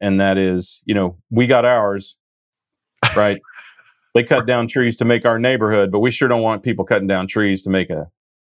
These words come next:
Speaker 1: you know, a delivery center, right?
Speaker 2: Right.
Speaker 1: So,
Speaker 2: We
Speaker 1: yeah, uh, look, I mean, th-, there, it, it, it is an unfortunate fact of, of where we are. But I do think, as we were talking about a few minutes ago,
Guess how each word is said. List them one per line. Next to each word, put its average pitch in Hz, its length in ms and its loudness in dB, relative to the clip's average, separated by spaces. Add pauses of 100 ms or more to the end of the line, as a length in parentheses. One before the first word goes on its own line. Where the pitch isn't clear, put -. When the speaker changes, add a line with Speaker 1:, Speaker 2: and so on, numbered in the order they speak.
(180)
Speaker 1:
you 95 100 -6
know, 80 280 -8 (100)
a 76 120 -6 (180)
delivery 90 400 -2
center, - 400 -6 (120)
right? 85 200 2
Speaker 2:
Right. 95 200 0
Speaker 1:
So, - 160 -4 (920)
Speaker 2:
We 151 160 0
Speaker 1:
yeah, 120 240 4
uh, 135 80 2 (100)
look, 135 340 2
I 127 60 -2
mean, 127 240 -2 (240)
th-, 107 160 -4
there, 123 460 0 (760)
it, 123 200 -8
it, 123 180 -4 (600)
it 110 120 0
is 104 160 -2 (160)
an 110 220 -2
unfortunate 123 720 -2
fact 90 500 -2 (140)
of, 87 300 -4 (720)
of 95 120 -4
where 98 220 2
we 95 100 0
are. 87 320 0
But 107 160 2
I 101 80 2
do 117 240 0
think, 92 320 -4
as 101 160 -2
we 104 100 0
were 98 120 0
talking 104 220 0
about 95 180 0
a 92 40 -10
few 98 140 -4
minutes 110 300 -2
ago, 92 260 -2